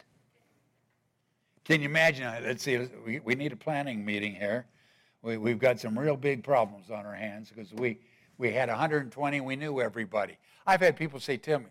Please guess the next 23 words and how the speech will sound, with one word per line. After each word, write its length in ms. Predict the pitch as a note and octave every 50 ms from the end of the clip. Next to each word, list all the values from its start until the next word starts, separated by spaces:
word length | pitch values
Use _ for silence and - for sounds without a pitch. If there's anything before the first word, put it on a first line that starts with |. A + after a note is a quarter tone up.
| _ -
you 120 | B2+ C3
know, 240 | A#2 G#2+ G#2+ G#2+ - _ _ _ _ _
I 120 | - F3 G3+
wanna 140 | A3 G#3 F3+
go 120 | D#3+ -
to 80 | D3 C3+
a 40 |
little 220 | B2 C3+ D#3+ E3 C#3+
church 300 | A#2+ - C3+ A#2+ - -
where 120 | C3 B2
I 40 | A2+
know 240 | A#2 B2+ C#3 C3+ A#2+
everybody." 500 | G#2+ G#2 G2 A2 G2 F2+ G#2 F#2 - - - _ _ _ _ _ _ _ _ _ _ _ _ _ _ _ _ _ _ _ _ _ _ _ _ _ _ _ _ -
Unfortunately, 1120 | D#3 E3 D#3 B2+ - - G#3+ A3+ A3 - - D3 C3+ - - G#2+ G#2 G2+ A2 B2+ A2+ - _ A2+ - _ _ _ _ _ _ _ _ _ _ A#2
God 260 | G#2 D3 E3+ F#3 F3+
didn't 220 | D#3 F#3 F3+ E3+ D3+
set 320 | - - - F3+ E3 D#3+
out 320 | F3 F#3 G3 E3 A2+ - - _
for 160 | - - D3
you 180 | B2 A#2+ D3+ D#3
to 140 | C#3+ C#3 C3+
know 240 | D3+ F3+ F#3 D#3 A#2
everybody. 640 | A2+ A2+ G#2+ A2+ G#2+ G2+ A#2 A2 F2+ D#2+ - -